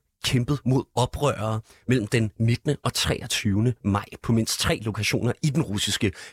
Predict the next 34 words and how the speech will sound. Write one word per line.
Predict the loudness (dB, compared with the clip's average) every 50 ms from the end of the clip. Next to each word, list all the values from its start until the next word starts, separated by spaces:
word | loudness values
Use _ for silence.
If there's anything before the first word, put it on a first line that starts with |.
| -10 _
Belgorod-region | -4 -2 -2 0 0 2 2 2 0 -2 -6 -12 -12 _ -4 -2 -2 -2 0 0 2 2 2 0 0
nær | 0 0 0 -2 -2 0
den | 0 0
ukrainske | 2 0 0 -2 -4 -4 -2 -4 -2 -2 -2 -2 -2 -2 -4 -4 -6 _ _ -6
grænse. | -4 -4 -2 -2 -2 -2 -2 -2 -2 -4 _ _ _ _ -14 -12 -10 -10 -10 -10 -10 -10 -6 -4
Og | -2
der | -2
er | 0
så | 0 0 2
kommet | 2 2 2 2 2 2
billeder | 2 2 4 4 2 2
ud, | 2 0 -2 -2
der | -2 0
lader | 0 0 0 0 -2
til | -2 -2 -2 -2 -2
at | -2 0
være | 0 0 0 -2
fra | -4 -4 -6 -6 -2
en | -2 -2 -2 -2 -2
grænsekontrol | -4 -2 0 0 0 0 0 -2 -4 -2 -2 -2 0 0 0 0 -2
i | -2
byen | -2 0 0 0 2 2 0 0 0 -2 -2
Graivoron, | 0 0 0 0 0 0 0 0 2 2 2 0 -2 _ _ -20 -20 -20 -20 -20 -20 -20 -20 _ _ _ -2
der | 0
viser | 0 0 0 0 0 -2 -2 0 0
en | 0 0
kampvogn | 0 0 -2 0 0 -2 -2 -2 -4 -4 -2 -2 -4
og | -6
pansrede | -4 -2 -2 0 0 2 2 0
køretøjer, | 2 2 2 2 2 2 0 0 -2 -2 -2 -2
der | -2 -2
altså | -2 -2 -2 -2
bryder | 0 0 2 2 2 0
igennem. | -2 -2 0 0 0 0 -2 -6 -6